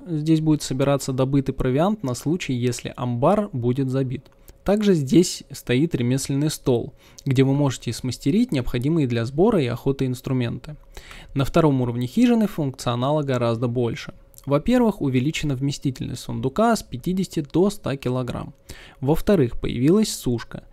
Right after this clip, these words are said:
На ней вы можете высушить мясо и рыбу и сохранить его свежим на более долгий срок.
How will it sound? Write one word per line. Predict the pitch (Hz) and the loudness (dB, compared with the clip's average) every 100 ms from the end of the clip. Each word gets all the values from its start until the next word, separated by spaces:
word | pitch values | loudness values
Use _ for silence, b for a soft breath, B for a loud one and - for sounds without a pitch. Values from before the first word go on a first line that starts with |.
| b b b b b b b | b b b b b b b
На | 123 127 | -4 0
ней | 143 240 | 2 4
вы | 233 208 | 4 4
можете | 196 185 - | 2 0 0
высушить | 139 151 - - 117 | 0 0 -2 -6 -4
мясо | 127 170 202 - | -2 0 0 2
и | 160 | 2
рыбу | 147 143 120 - - | 2 2 0 -2 -6
и | |
сохранить | - 127 131 123 135 | -6 -6 -2 0 0
его | 127 - | -2 -8
свежим | 120 - 156 233 226 | -8 -2 2 2 2
на | 151 | 2
более | 117 117 135 160 | 0 0 2 2
долгий | 135 113 117 | 0 -2 -4
срок. | 123 - - - | -8 -10 -12 -14